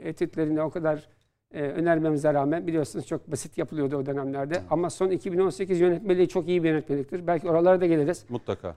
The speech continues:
Speaker 1: Ama o yönetmelik
Speaker 2: Nihat
Speaker 1: şart,
Speaker 2: hocamızla
Speaker 1: o
Speaker 2: konuşacağız onu.
Speaker 1: yönet-, evet, e, yönetmelik şartnamesine uymadan daha iki üç yıllık yapıların yıkılması da ayrı bir utanç kaynağı. Çünkü elimizde çok güzel
Speaker 2: Evet.
Speaker 1: bir yönetmelik vardı. Eski, eski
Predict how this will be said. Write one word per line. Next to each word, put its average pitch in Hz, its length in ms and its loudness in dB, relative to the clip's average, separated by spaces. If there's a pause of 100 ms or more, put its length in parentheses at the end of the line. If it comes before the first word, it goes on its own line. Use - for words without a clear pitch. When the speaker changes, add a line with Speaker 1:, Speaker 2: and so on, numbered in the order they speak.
(160)
Speaker 1:
Ama 196 260 8
o 196 80 2
yönetmelik 185 540 6
Speaker 2:
Nihat 117 100 0
Speaker 1:
şart, 180 160 8
Speaker 2:
hocamızla 107 380 -4
Speaker 1:
o - 20 -4
Speaker 2:
konuşacağız 180 460 4
onu. - 60 -8
Speaker 1:
yönet-, 185 380 6
evet, 156 320 4
e, 165 100 2
yönetmelik 190 520 4
şartnamesine 175 680 0
uymadan 185 560 4 (580)
daha 160 120 8
iki - 280 0
üç - 320 0
yıllık 175 440 2
yapıların 151 500 4 (360)
yıkılması 185 480 4
da 247 60 4
ayrı 180 220 8
bir 202 60 0
utanç 185 340 0
kaynağı. 113 320 -2 (140)
Çünkü 185 340 2 (160)
elimizde 170 340 6
çok 208 220 2
güzel 208 160 4
Speaker 2:
Evet. 196 100 4
Speaker 1:
bir 208 40 6
yönetmelik 202 440 6
vardı. 123 280 4
Eski, - 320 -2 (160)
eski 233 500 -2